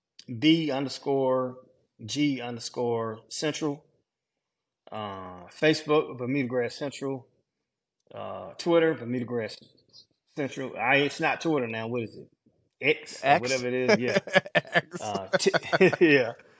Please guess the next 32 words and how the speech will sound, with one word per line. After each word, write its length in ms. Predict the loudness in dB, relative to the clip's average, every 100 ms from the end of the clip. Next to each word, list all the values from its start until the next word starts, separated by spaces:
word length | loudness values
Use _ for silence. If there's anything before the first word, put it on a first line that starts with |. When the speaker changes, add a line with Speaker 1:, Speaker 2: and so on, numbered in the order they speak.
| 0
Speaker 1:
TikTok, 600 | 4 4 8 6 6 0
Bermuda, 340 | -2 2 2 2 -4 _ _
Bermuda 340 | -6 -2 0 2
Grass 280 | 2 2
Central. 360 | 0 -10 -14 -20 _ _
So, 280 | 0 4 6
yeah, 200 | 6 6
Speaker 2:
All 60 | 6
right. 180 | 4 2
Speaker 1:
I 80 | 0
mean, 220 | 0 4
that's 220 | 6 4
where 100 | 4
you 100 | 0
find 320 | 0 -2 -2 -2
me 120 | -4
in 80 | -2
all 220 | -2 -2
those 200 | -4 -10
spots 360 | -2 -2 -2 -4
right 160 | -6
there. 300 | -4 -6 -6 -12 _ _ _ -14
Um, 540 | -8 -6 -8 -10 -14 -18 _ _ _ _ _ -6
Speaker 2:
Hit 120 | 2
me 60 | 4
Speaker 1:
and 80 | 6
Speaker 2:
with 80 |
Speaker 1:
I 40 | 8
Speaker 2:
that 140 | 6
Smoker 380 | 6 6 6 4
YouTube 420 | 4 4 2 0
channel. 420 | 2 2 2 0